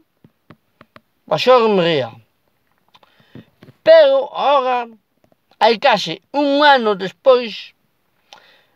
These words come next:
eh, estamos preparando todo para a misa de aniversario, que, como dixen, vamos a pagar nós do noso bolsillo, porque a preventiva nada de nada. Entramos na,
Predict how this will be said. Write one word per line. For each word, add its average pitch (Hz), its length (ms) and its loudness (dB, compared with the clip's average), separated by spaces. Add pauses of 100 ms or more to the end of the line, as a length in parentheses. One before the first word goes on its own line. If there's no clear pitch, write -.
(140)
eh, 220 720 2
estamos 240 320 0
preparando 226 480 -2
todo 247 480 0 (800)
para 143 320 -2
a 175 60 0
misa 190 260 -2
de 190 160 -4
aniversario, 220 840 -2 (600)
que, 156 80 -18
como 175 320 -2
dixen, 151 480 -6
vamos 165 240 2
a 180 160 -2
pagar 185 320 -2
nós 190 320 -2
do 147 160 -6
noso 180 400 -4
bolsillo, 196 560 -6
porque 156 240 -2
a - 0 -
preventiva 170 720 -2
nada 165 720 -2
de 139 240 -8
nada. 247 400 0 (3000)
Entramos 277 560 2
na, 208 240 -2